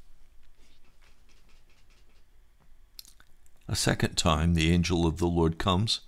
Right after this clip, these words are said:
and touches him and says,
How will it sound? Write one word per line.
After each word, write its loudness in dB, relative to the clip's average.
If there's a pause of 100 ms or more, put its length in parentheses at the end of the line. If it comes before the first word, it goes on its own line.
(680)
and -8
touches 2
him 0 (1500)
and -6
says, 4